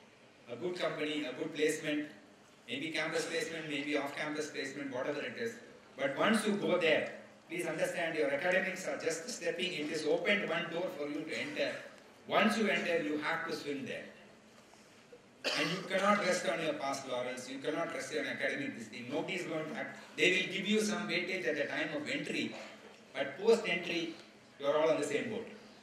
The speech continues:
Unless you show it by performance, you are not going to get anything.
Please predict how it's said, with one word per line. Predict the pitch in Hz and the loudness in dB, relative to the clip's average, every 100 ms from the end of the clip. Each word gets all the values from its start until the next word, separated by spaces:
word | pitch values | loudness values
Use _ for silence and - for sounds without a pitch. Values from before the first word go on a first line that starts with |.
| - - - - - - - - - - | -20 -20 -18 -18 -18 -18 -20 -20 -14 -6
Unless | 156 190 165 | 2 2 2
you | 156 | -2
show | 160 165 | 0 0
it | 170 | 2
by | 139 | 0
performance, | - - 156 147 139 135 - - - - - | -2 -2 -2 0 -2 -4 -8 -18 -20 -20 -2
you | 139 | 2
are | |
not | 151 143 | 4 4
going | 143 127 | 4 2
to | |
get | 123 101 | 0 0
anything. | 101 104 | 0 -2